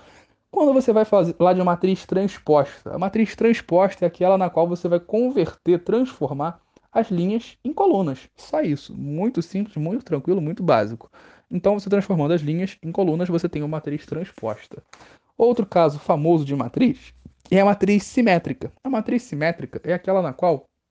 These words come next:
a matriz transposta é exatamente igual à matriz original. Você ainda vai ter alguns conceitos um pouco diferentes e menos co-, usuais,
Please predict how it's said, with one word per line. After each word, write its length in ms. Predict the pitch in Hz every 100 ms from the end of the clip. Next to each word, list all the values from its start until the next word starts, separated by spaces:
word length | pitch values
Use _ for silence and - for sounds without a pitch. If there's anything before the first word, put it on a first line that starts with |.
| _ _ _ _ _ _ _ _ _ -
a 100 | 190
matriz 300 | 196 208 214
transposta 760 | 208 185 - 151 151 - 208 -
é 180 | 214 208
exatamente 760 | 165 180 226 - 226 196 190
igual 380 | 233 165 170 190 - - -
à 120 | 214
matriz 680 | 233 196 - 165 196 - - - -
original. 800 | 170 196 160 170 196 147 151 127 - - - -
Você 340 | 226 233 -
ainda 160 | 247 240
vai 140 | 170
ter 180 | 160 196
alguns 180 | 180 196
conceitos 560 | - 156 - 190 160
um 100 | 175
pouco 300 | 170 202 -
diferentes 640 | 175 190 151 151 175 175 151
e 240 | 147 147 147 -
menos 400 | 180 214 175 -
co-, 180 | - -
usuais, 600 | 160 139 139 160 139